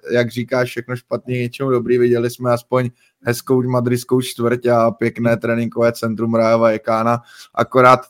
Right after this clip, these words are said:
ten, eh, ten pán, když jsme se ho zeptali, kde si můžeme koupit lístky, <laughs> tak na nás trošku koukal jako na blázny. Nicméně tím bych na to právě navázal. Proč my jsme jeli na stadion Rayo Vallecana už den před zápasem,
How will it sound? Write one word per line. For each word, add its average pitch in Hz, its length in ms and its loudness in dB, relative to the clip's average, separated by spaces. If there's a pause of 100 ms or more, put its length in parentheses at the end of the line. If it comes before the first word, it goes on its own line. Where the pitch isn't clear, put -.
ten, 127 180 0
eh, 117 460 -2
ten 120 180 -2
pán, 117 340 2
když 117 180 -4
jsme 117 160 -6
se 117 140 -4
ho 120 80 2
zeptali, 120 420 2
kde 117 180 -2
si 120 140 -10
můžeme 117 380 -4
koupit 120 320 2
lístky, 123 520 -2 (260)
<laughs> 170 340 0
tak 147 160 6
na 147 100 4
nás 139 240 0
trošku 147 320 -4
koukal 143 360 0
jako 147 220 2
na 147 120 6
blázny. 139 460 4 (600)
Nicméně 156 460 2
tím 156 220 -2
bych 156 140 4
na 156 120 4
to 160 140 0
právě 151 320 4
navázal. 156 560 4
Proč 147 380 0
my 151 160 -2
jsme 147 260 -2
jeli 170 220 0
na 120 140 -2
stadion 123 440 0
Rayo 123 240 2
Vallecana 123 580 2
už 123 200 -4
den 127 260 0
před 127 240 -4
zápasem, 123 680 0